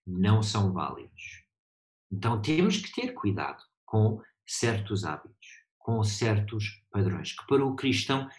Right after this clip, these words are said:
não são úteis, não nos vão ajudar a corresponder ao padrão de Cristo. Mas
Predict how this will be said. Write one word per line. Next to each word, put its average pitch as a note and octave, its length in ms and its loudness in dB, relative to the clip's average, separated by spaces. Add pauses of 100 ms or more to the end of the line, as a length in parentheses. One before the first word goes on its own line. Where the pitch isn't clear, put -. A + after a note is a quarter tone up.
(140)
não D3 120 -2
são G3+ 320 2
úteis, - 540 -10 (360)
não D3+ 220 8
nos E3+ 120 12
vão F#3 380 8
ajudar G#2+ 960 4
a A2 320 0 (120)
corresponder C#3 1040 4
ao A#2 180 -2
padrão G#2 600 6 (200)
de G2 180 -2
Cristo. - 520 -4 (1120)
Mas C3 380 4